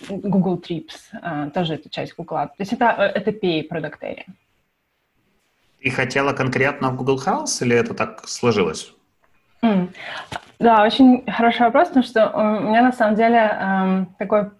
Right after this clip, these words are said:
Speaker 1: путь в, в дизайне. Эм, то есть на самом деле, э, вот работая со стартапами, э, работающими в, в Украине, в компании Spinify, э, мы, эм, начали, ну, по сути, как, как, как бы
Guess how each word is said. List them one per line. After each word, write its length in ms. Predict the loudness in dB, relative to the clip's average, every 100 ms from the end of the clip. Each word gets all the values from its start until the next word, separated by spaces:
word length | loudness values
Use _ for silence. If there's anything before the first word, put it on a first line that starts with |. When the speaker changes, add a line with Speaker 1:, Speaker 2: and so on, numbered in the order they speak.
| _ -4
Speaker 1:
путь 280 | -4 -4
в, 440 | -6 -2 2 4 2
в 200 | 0 -2
дизайне. 640 | -2 -2 -2 2 2 0 -8 -18 -20 -14
Эм, 680 | -8 -4 0 0 2 2 0 -2 _ _ _ _
то 140 | -6 -4
есть 120 | -2
на 80 | 0
самом 240 | 4 4
деле, 260 | 6 6 6
э, 280 | 4 2 -4
вот 220 | -4 0
работая 380 | 0 2 0 -2
со 100 | -8
стартапами, 680 | -14 -4 -4 0 2 2
э, 340 | 2 0 0 0
работающими 500 | 0 -4 -4 -6 -6
в, 380 | -8 -12 -12 -8
в 40 |
Украине, 400 | -2 2 4 4
в 40 | 2
компании 380 | 0 -2 -2 -4
Spinify, 560 | -6 -2 2 2 0 -6 -12 -12 -6
э, 180 | -2 2
мы, 500 | 6 6 8 8 6
эм, 640 | 2 2 2 2 2 0 0
начали, 500 | 0 0 -2 -2 -2
ну, 120 | -4 -4
по 180 | -4
сути, 180 | -4 -4
как, 240 | -4 -4 -8 -16 -10
как, 260 | -10 -10 -20 _ _ _
как 200 | -8 -6
бы 260 | -4 -6